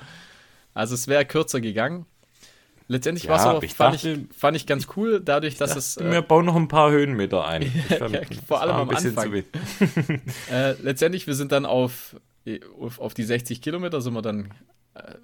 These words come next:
Speaker 1: locker gekommen, gell? Also sind wir gut, gut
Speaker 2: Also,
Speaker 1: gekommen.
Speaker 2: ja, waren sechzig, genau, und
Speaker 1: Waren
Speaker 2: Höhenmeter
Speaker 1: ziemlich,
Speaker 2: hatten wir
Speaker 1: ziemlich genau sechzig.
Speaker 2: Äh, also ich hatte tausendeinhundertzwanzig Höhenmeter.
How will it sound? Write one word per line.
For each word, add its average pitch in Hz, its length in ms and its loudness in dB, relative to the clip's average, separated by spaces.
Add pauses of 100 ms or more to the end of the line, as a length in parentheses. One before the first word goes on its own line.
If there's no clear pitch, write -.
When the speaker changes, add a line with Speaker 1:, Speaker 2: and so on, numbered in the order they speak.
(200)
Speaker 1:
locker 135 320 -4
gekommen, 165 460 -4
gell? 139 160 -2
Also 127 220 -6
sind 110 100 -8
wir 110 100 -8
gut, 156 340 -12
gut - 100 -6
Speaker 2:
Also, 95 200 -2
Speaker 1:
gekommen. 78 180 -6
Speaker 2:
ja, 85 220 0
waren 82 240 -2
sechzig, 131 560 -4
genau, 107 300 -4
und 92 300 -8
Speaker 1:
Waren 101 100 0
Speaker 2:
Höhenmeter 107 260 0
Speaker 1:
ziemlich, 95 160 0
Speaker 2:
hatten 101 260 0
wir 98 120 0
Speaker 1:
ziemlich 98 200 -4
genau 101 220 -10
sechzig. 135 580 -10 (1600)
Speaker 2:
Äh, 95 140 -4
also - 200 -8
ich 110 120 -6
hatte 101 200 0
tausendeinhundertzwanzig 101 1400 -4
Höhenmeter. 131 540 -2